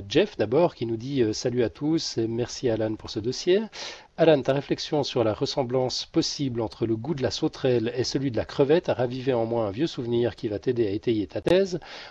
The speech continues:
En fait, ça vient d'un reportage que j'avais vu sur la chaîne de télévision Planète il y a quelques années et qui parle du peuple Piaroa, qui présente une particularité étonnante, celle de manger des migales géantes. »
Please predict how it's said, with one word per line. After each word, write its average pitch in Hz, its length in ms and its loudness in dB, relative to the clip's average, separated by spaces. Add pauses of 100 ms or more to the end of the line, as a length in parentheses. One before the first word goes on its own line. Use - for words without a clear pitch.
En 127 80 -4
fait, 175 160 2
ça 147 100 4
vient 135 140 4
d'un 120 80 2
reportage 139 500 0
que - 80 -8
j'avais 110 220 0
vu 147 140 -4
sur 123 180 -2
la 107 80 0
chaîne 143 200 0
de 113 60 -6
télévision 110 440 -4
Planète 139 440 2
il 104 80 -4
y - 20 -4
a 95 60 -2
quelques 123 320 -2
années 113 420 0
et 117 60 -4
qui 123 120 -6
parle 131 200 0
du 110 100 -8
peuple 151 440 0 (140)
Piaroa, 156 1200 4 (520)
qui 170 240 0
présente 151 400 2
une 127 80 0
particularité 117 920 -4
étonnante, 135 640 -2 (300)
celle 151 320 -2
de 117 80 0
manger 143 520 2
des 104 160 -2
migales 147 600 4
géantes. » 101 720 -2